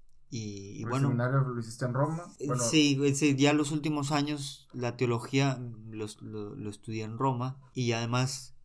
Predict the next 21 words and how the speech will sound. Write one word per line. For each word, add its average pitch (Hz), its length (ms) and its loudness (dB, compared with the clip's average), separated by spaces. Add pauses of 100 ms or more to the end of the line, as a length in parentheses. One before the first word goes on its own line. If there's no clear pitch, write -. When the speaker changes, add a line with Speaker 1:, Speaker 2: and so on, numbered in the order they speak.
(160)
Speaker 1:
antes, 135 680 0 (400)
dentro 117 500 -4
de 110 160 0
mi 107 220 -6
periodo 110 640 -4
como 101 360 -8
hermano, 117 760 -4 (580)
en, 104 380 -8
dentro 110 320 -4
del 107 80 -4
trabajo 110 340 -2
pastoral 113 380 -4
que 107 80 -8
me 104 100 -8
tocó 107 240 -8
hacer, 117 400 -4 (320)
estuve 117 320 -6
también 110 240 -6
en 107 80 -8
Colombia. 110 560 -2
Entonces, 113 640 -8